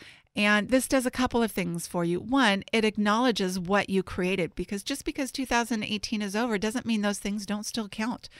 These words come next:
They're absolutely still relevant, and it will build your confidence going forward, you know, and give you credit for, there's a lot of good things in your life. Setting new goals for two thousand nineteen doesn't mean that what you have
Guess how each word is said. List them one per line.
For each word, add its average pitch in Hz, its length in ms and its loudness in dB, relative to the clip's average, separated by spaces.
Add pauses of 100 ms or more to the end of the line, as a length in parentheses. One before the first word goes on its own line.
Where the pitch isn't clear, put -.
(220)
They're - 220 2
absolutely 226 560 2
still 214 280 0
relevant, 196 580 -2 (380)
and 247 460 4
it - 160 0
will 214 80 2
build 214 380 4
your 226 100 2
confidence 196 640 -4
going 170 380 -4
forward, - 580 -6 (300)
you 208 120 2
know, 202 320 6 (140)
and 262 400 4
give 247 180 -2
you 240 140 0
credit - 400 -2
for, 214 400 0
there's 226 160 -8
a 262 60 -8
lot 277 260 -6
of 262 160 -6
good - 240 -2
things 185 260 -2
in 175 80 -6
your 170 140 -10
life. - 340 -14 (320)
Setting 262 600 0
new 226 340 2
goals 220 320 4
for 202 140 -4
two 220 180 -4
thousand 190 300 0
nineteen 226 460 0
doesn't 233 300 2
mean 262 220 2
that 196 140 2
what 208 100 2
you 202 140 0
have 208 420 0